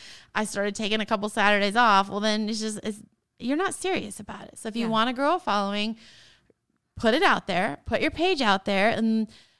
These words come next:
Speaker 1: follow people that you like.
Speaker 2: Mm-hmm.
Speaker 1: Maybe they'll follow you back, you know, follow for a follow,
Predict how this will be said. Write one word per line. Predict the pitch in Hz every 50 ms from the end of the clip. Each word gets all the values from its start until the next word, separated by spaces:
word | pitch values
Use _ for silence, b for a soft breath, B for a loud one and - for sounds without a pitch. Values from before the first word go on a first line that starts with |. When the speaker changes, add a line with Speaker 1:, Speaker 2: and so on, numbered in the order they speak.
| b b _ _ _ _
Speaker 1:
follow | 233 196 202 226 254 269
people | - - 269 247 277 262
that | 269 247 -
you | 196 220 262
like. | 269 254 208 196 202 - _ - _ 214
Speaker 2:
Mm-hmm. | 202 180 180 185 208 202
Speaker 1:
Maybe | 202 185 180 196 208
they'll | 220 226
follow | 220 - - 196 175 185
you | 185 190 208 233
back, | 220 - 359 349 - - - - _ _ - - - -
you | - 208 208 202
know, | 190 185 196 202
follow | - - 185 - 160 175 190
for | - 240 247
a |
follow, | 247 - 392 427 427 - - - - - -